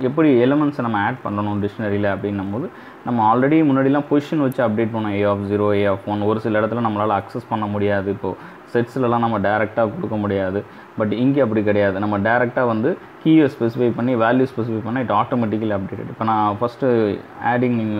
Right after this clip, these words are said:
uh, elements in the dictionary-ல பார்த்துட்டீங்க அப்படின்னா, ஒன் கீ இருக்கு, டூ கீ இருக்கு. இப்போ நான் third key update பண்றேன், C-ன்ற வேல்யூவை. Automatically A of three equal to th-, C நான் கொடுக்கும்போது, it automatically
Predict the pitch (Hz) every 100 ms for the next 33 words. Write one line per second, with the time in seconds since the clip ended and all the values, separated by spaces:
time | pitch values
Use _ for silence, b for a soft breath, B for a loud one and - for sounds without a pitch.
0 | 101 98 104 117 120 110 101 98 113 104
1 | 98 101 101 101 98 98 160 - B B
2 | - 113 143 143 139 123 139 139 131 113
3 | 110 104 98 98 107 104 135 143 139 123
4 | 104 104 110 120 101 98 - 127 123 110
5 | 98 98 98 104 147 B B B B 123
6 | 131 135 127 127 120 127 131 - 131 127
7 | 120 120 110 104 - - - - 139 123
8 | 107 107 107 110 131 113 107 110 120 123
9 | 117 117 156